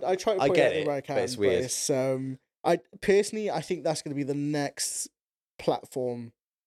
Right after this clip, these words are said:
Speaker 1: Like, like, I, I know it was Twitter, but the kind of, the things that they brought into it now, you know, um, hour-long video uploads and, and spaces and things like
Speaker 2: Yeah.
Speaker 1: that,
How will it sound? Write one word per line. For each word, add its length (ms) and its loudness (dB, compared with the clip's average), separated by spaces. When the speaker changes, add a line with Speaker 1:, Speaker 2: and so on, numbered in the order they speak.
Speaker 1:
Like, 200 0
like, 160 2
I, 160 4
I 120 2
know 220 6
it 120 2
was 300 2
Twitter, 360 -4
but 160 -14
the 80 -8
kind 220 -4
of, 140 -6
the 80 -4
things 260 -2
that 60 -6
they 100 4
brought 240 2
into 240 -2
it 80 -4
now, 240 -2
you 80 4
know, 240 0
um, 420 0
hour-long 800 2
video 400 2
uploads 520 0
and, 120 -4
and 220 -4
spaces 680 0
and 80 -4
things 120 2
like 80 6
Speaker 2:
Yeah. 120 2
Speaker 1:
that, 80 -16